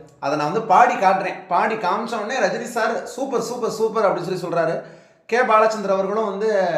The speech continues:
"இத்தனை நாளா நீ எங்கேயா போன? தெரிஞ்சிருந்தா முன்னாடியே உன்னை நான் வந்து இன்ட்ரடியூஸ் பண்ணியிருப்பேனையா"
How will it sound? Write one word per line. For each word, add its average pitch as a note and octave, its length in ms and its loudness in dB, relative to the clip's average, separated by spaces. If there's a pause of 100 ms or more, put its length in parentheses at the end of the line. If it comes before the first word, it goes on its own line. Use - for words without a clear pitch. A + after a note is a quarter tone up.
(100)
"இத்தனை A3 300 -2
நாளா C#4+ 160 4
நீ A#3+ 80 0
எங்கேயா G#3+ 460 0
போன? F3+ 520 -2
தெரிஞ்சிருந்தா A3+ 360 -4
முன்னாடியே A3+ 380 2
உன்னை A3+ 200 2
நான் G#3 280 0
வந்து A3+ 180 -4
இன்ட்ரடியூஸ் F#3+ 360 -4
பண்ணியிருப்பேனையா" D3+ 500 0